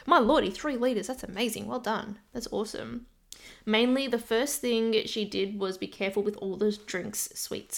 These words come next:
and sugar. Now, I love that 'cause I think that's all so, so important. Drinks, oh my gosh,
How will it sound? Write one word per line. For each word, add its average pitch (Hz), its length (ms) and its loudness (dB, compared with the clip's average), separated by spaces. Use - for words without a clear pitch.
and - 140 -12
sugar. - 340 -4
Now, 220 480 8
I 226 380 6
love 190 220 0
that - 140 -8
'cause - 120 -10
I 202 60 -4
think 208 180 -2
that's 196 160 -6
all 202 160 0
so, 226 400 -2
so 214 180 -2
important. 202 880 -4
Drinks, - 600 0
oh - 220 -4
my 175 100 -8
gosh, 123 420 -2